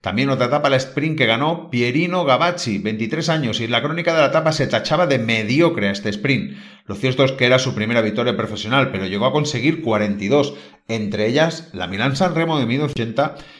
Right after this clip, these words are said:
y siguió sumando victorias en el Giro de Italia de otras ediciones. Por tanto, aquí la verdad es que <laughs> se han, se precipitaron un poquito.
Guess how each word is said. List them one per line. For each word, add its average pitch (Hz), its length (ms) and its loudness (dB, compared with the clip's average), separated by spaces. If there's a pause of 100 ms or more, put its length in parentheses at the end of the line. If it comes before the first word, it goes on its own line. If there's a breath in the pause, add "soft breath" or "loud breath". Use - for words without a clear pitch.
(140 loud breath)
y 131 220 4
siguió 120 320 0
sumando 147 300 -2
victorias 135 200 2
en 104 100 -2
el 98 120 0
Giro 110 160 0
de 110 80 2
Italia 107 560 -2 (260 loud breath)
de 95 340 -4
otras 107 420 0
ediciones. 90 520 -6
Por - 160 -14
tanto, 104 600 -8 (120)
aquí 101 560 -4
la 92 120 -4
verdad 90 200 -6
es 98 100 -6
que - 200 -6
<laughs> - 0 -
se - 160 -4
han, 185 520 -6
se 143 140 -2
precipitaron 104 600 -4
un 104 100 -6
poquito. 98 380 -10